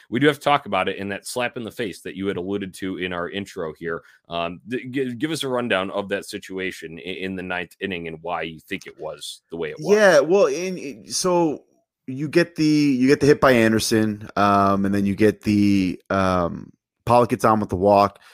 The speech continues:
Speaker 2: Robert with the double. We're down two one. You got second and third, one out. And if you go back, back to the broadcast, you have Benetti and Stone. And honestly, there was probably a lot of other people,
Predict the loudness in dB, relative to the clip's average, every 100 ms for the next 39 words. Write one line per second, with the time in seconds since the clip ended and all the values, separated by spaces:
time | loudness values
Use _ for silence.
0 | _ _ _ _ _ 0 4 6 6 4
1 | 0 -2 2 2 4 2 0 -4 -6 0
2 | 2 0 0 0 2 0 0 -4 -6 -6
3 | -4 -4 -2 -6 -6 0 0 0 -4 -4
4 | -2 0 2 2 0 -4 -6 -6 -10 -10
5 | -10 -6 -2 4 4 2 _ _ _ _
6 | _ _ _ _ -2 -2 -2 0 2 2
7 | 4 2 4 2 2 0 0 2 0 -2
8 | 0 0 0 -4 -10 -20 -20 -4 0 0
9 | 2 2 2 0 -2 2 4 4 0 0
10 | 2 4 4 6 6 6 4 0 -4 -6
11 | -6 -6